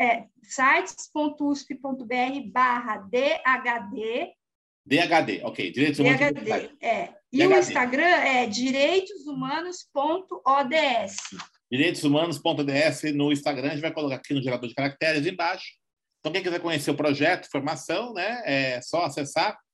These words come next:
Speaker 2: O, as aulas, oficinas estão sendo colocadas na, no, no YouTube, né? Canal youtube ponto com barra diversidades, é isso?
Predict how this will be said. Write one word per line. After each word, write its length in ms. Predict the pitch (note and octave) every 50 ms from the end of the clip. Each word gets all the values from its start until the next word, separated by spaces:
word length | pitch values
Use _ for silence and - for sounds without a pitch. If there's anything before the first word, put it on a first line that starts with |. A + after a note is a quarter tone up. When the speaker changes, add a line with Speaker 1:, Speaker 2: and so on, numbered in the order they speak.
| _ _ _ _
Speaker 2:
O, 760 | - D3 D3+ D#3+ E3 E3 E3 D#3+ D#3+ D#3+ D#3 D#3 D#3 D3+ D3 -
as 220 | D3+ D3+ C#3+ D3
aulas, 480 | D#3 D#3+ F#3 G#3 G#3 F#3+ F3 D3 C#3 D3
oficinas 560 | C#3+ C#3 - - - F3 F#3 F3+ E3+ D#3 C#3+
estão 160 | - - D#3
sendo 280 | C#3 - C#3+ C#3+ C#3 C3+
colocadas 580 | C#3 D3 C#3+ C#3 - C#3 C#3 C3+ C3+ B2+ - -
na, 160 | C#3+ C#3+ C#3+
no, 320 | C#3 D3 D#3 D#3 D3 C#3 C#3
no 340 | C3+ C3+ C3+ C3 B2+ B2+ C3
YouTube, 460 | C#3 C#3 C3+ - - F4+ C4 - G3+
né? 220 | C3+ C#3+ G#3 A3+ - _ _ _ _ _ -
Canal 380 | - C#3+ C#3+ C#3+ C#3+ C#3 C#3 C3+ C3+ B2 A#2+ A#2+ B2
youtube 360 | B2 B2+ C3 C3 C3+ G3 - -
ponto 200 | F3+ E3 C#3 -
com 200 | - G3 G3+ D3+
barra 240 | D#3+ F#3 F3 E3+ D#3+
diversidades, 720 | C#3 D3 D#3+ E3+ - - - D3 C#3 B2+ A2+ G#2+ - -
é 60 | A2
isso? 440 | C3 F3+ A3 A3 - - A#3+ A#3 A#3